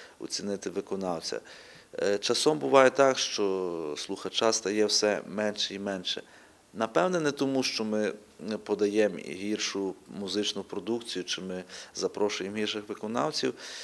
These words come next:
Е, дуже важливою складовою є також це, що, е, зникає, зникають необхідні способи комунікації між музикантами, між виконавцями, між творцями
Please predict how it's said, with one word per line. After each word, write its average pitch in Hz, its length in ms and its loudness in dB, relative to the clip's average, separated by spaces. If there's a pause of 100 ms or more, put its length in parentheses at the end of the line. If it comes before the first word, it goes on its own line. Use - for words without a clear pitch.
(260)
Е, 90 140 -2
дуже 117 280 -2
важливою 117 520 6
складовою 113 580 2
є 117 100 2
також - 460 -4 (260)
це, 135 320 4
що, 117 320 2 (680)
е, 98 100 4
зникає, 120 800 4 (220)
зникають 127 600 4
необхідні 123 680 2 (320)
способи 120 600 4
комунікації 117 1080 2
між 95 440 -2 (380)
музикантами, 98 760 0
між 82 220 -8
виконавцями, 92 760 0 (100)
між - 160 -4
творцями 120 640 -2